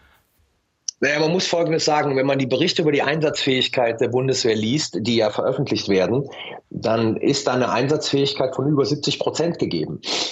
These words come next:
Das, äh, ist aber ein, ein rechnerischer Trick, der dahinterlegt wird. Ich versuche das mal, ähm, darzustellen. Also wenn Sie jetzt zum Beispiel dreihundert Panzer haben,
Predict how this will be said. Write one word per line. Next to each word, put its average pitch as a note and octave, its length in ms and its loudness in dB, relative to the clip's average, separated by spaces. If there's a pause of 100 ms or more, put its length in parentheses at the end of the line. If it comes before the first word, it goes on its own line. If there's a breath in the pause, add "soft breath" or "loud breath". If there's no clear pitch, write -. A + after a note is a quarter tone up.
(280 loud breath)
Das, - 260 0 (120)
äh, E2+ 280 -2 (200)
ist - 260 0
aber C#3+ 420 0
ein, B2+ 240 0
ein A#2+ 220 -2
rechnerischer C#3+ 640 0
Trick, - 300 -4
der A#2 100 2
dahinterlegt F#2+ 680 -2
wird. E2+ 240 -4
Ich - 100 -4
versuche D3 300 0
das D#3 160 -2
mal, A#2 600 0
ähm, G#2 360 -4 (680)
darzustellen. F#2 760 -2 (340 loud breath)
Also - 160 0
wenn C#3+ 160 2
Sie D3 100 2
jetzt E3 300 0
zum D#3+ 240 0
Beispiel A#2+ 460 0
dreihundert C3 540 -2
Panzer A#2 320 -4
haben, D#2+ 320 -6